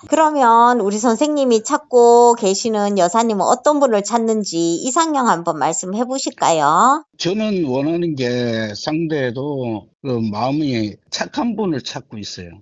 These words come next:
Speaker 1: 그러면 우리 여사님 마음만 착하면 될까요? 또 조금 더 욕심을 내봐야죠. 또 어떤 분?
Speaker 2: 음, 순수한 사람을 원해요.
Speaker 1: 마음
Speaker 2: 음,
Speaker 1: 착하고
Speaker 2: 네.
Speaker 1: 수수하면
Speaker 2: 예.
Speaker 1: 돼요?
Speaker 2: 예, 예, 예, 예.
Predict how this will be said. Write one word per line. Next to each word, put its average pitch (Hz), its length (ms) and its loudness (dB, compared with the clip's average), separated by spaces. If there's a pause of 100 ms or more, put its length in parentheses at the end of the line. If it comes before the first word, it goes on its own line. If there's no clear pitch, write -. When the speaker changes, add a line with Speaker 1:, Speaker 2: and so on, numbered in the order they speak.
Speaker 1:
그러면 330 380 0
우리 226 160 0
여사님 240 380 0
마음만 240 420 2
착하면 214 480 -6
될까요? 165 560 -2 (320)
또 339 140 -2
조금 330 340 -2
더 311 160 2
욕심을 196 460 -2
내봐야죠. 151 960 -2 (100)
또 220 180 2
어떤 180 360 -4
분? 120 80 -6
Speaker 2:
음, 101 240 -8 (260)
순수한 190 600 -4
사람을 220 260 -2
원해요. 120 680 -4
Speaker 1:
마음 208 160 -4
Speaker 2:
음, 240 40 -6
Speaker 1:
착하고 262 400 -4
Speaker 2:
네. 247 60 -4
Speaker 1:
수수하면 185 880 -4
Speaker 2:
예. - 20 -6
Speaker 1:
돼요? 196 400 0
Speaker 2:
예, 131 180 -4 (180)
예, 139 120 -2 (140)
예, 107 460 -4
예. 87 140 -16